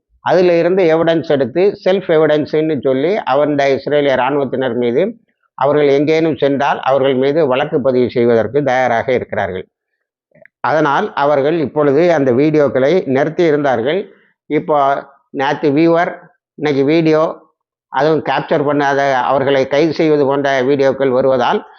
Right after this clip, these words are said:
அஹ், அவர்களும் வீடியோ யுத்தத்தை ஆரம்பித்து நிறுத்தி விட்டார்கள். அடுத்தது,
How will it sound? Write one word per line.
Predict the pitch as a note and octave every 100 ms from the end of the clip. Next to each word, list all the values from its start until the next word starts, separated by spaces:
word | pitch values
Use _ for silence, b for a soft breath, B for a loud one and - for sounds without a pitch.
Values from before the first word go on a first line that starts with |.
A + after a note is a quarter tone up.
| B B _ -
அஹ், | C3 B2 B2 B2 -
அவர்களும் | - D3 D#3+ E3 E3 D#3+
வீடியோ | C#3 D3+ D#3 D3+ D3+ C3+ -
யுத்தத்தை | C#3 C3+ D3 C#3+
ஆரம்பித்து | A#2+ D3+ D#3 D3 E3
நிறுத்தி | D#3+ C3+ C3+
விட்டார்கள். | C3 G#2+ G#2+ F#2+ G#2+ -
அடுத்தது, | A#2+ C#3 D3 B2 D#3 F#3